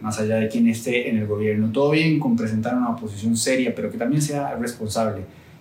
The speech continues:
y un buen ejemplo de eso ha sido definitivamente la gran mayoría de la bancada de Liberación Nacional. Actualmente, por cierto, eh, a cargo este partido de la presidencia del Congreso, en la figura de Carlos Ricardo Benavides,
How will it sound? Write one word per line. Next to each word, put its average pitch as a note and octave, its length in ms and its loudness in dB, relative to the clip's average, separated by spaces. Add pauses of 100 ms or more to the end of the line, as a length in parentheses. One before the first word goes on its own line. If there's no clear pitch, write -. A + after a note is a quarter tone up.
(140)
y G#2 220 -4
un C3 120 4
buen C3+ 120 2
ejemplo A#2 320 0
de A2 60 2
eso A2 160 -4
ha - 20 -6
sido G#2+ 240 -2
definitivamente G#2 800 -6 (440)
la A2+ 100 0
gran D3 180 4
mayoría G#2+ 420 2 (340)
de A2 100 -2
la G#2 120 2
bancada A2 520 2
de G2+ 80 2
Liberación G#2 400 0
Nacional. F3+ 500 4
Actualmente, C#3 800 2
por - 140 -12
cierto, B2 560 -4
eh, G2+ 360 -8
a F#2 60 -14
cargo B2+ 300 4
este A2+ 180 -4
partido A#2 380 -2
de G#2 60 2
la G2+ 100 -2
presidencia A2+ 420 -4
del G#2+ 80 -8
Congreso, A2+ 300 -2
en A2+ 80 0
la G#2+ 60 -6
figura A#2 260 -2
de A2 80 -2
Carlos A2+ 240 -2
Ricardo C3 340 -2
Benavides, F3+ 600 2